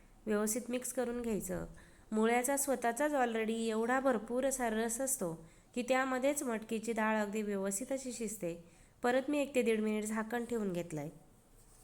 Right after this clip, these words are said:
एक ते दीड मिनिटानंतर झाकण काढून व्यवस्थित मिक्स करून घ्यायचं आहे आणि त्यानंतर आता भरपूर अशी बारीक कापून घेतलेली कोथिंबीर टाकून घ्यायची आहे. यामुळे या चटणीला अगदी छान अशी टेस्ट येते.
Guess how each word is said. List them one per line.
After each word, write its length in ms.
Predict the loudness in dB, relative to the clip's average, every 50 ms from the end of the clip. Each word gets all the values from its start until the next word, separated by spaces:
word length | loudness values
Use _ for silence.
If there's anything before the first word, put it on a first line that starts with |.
| -20 -20 -20 -10 0
एक 220 | 2 2 2 2 0
ते 80 | -2
दीड 180 | 0 0 0 2
मिनिटानंतर 560 | 2 2 0 0 0 0 0 0 -2 -2 -2
झाकण 380 | 0 0 0 0 0 -2 -2 0
काढून 320 | 2 2 2 2 0 -2 -6 -10 -14 -20 -20 -20 -8 0
व्यवस्थित 340 | 2 2 4 2 2 -2 -6 -4 -4
मिक्स 240 | -4 -4 -4 -2
करून 320 | 0 0 0 0 -2 -2 0
घ्यायचं 320 | 0 0 0 0 0 -2
आहे 140 | 0 0 0
आणि 80 | -2 -4 -2 0
त्यानंतर 440 | 2 2 2 2 0 0 0 -2 -2
आता 160 | -2 -2 -2
भरपूर 440 | 0 0 0 0 0 -2 -2 0 0
अशी 200 | 0 0 -2 -2
बारीक 300 | 0 0 0 0 0 -2
कापून 360 | -2 -4 -4 -2 -2 -2 -2
घेतलेली 400 | -2 -2 -4 -4 -4 -2 -4 -4
कोथिंबीर 680 | -6 -8 -2 0 0 0 2 0 0 0 0 0 0
टाकून 360 | 0 -2 -4 -4 -6 -6 -4
घ्यायची 380 | -2 -2 -2 -2 -4 -6 -6 -6
आहे. 100 | -6 -8 -12 -16 -20 -20 -20 -20 -20 -20 -20 -20 -10 -4 0
यामुळे 260 | 0 2 2 4 4
या 100 | 4 2
चटणीला 400 | 2 0 -2 -2 -2 0 2 2
अगदी 180 | 2 0 -2 -4 -6 -4
छान 160 | -2 -2 -2
अशी 160 | -2 -2 -4 -2 0
टेस्ट 300 | 0 0 0 0 -2 -6
येते. 340 | -4 -4 -6 -6 -6 -8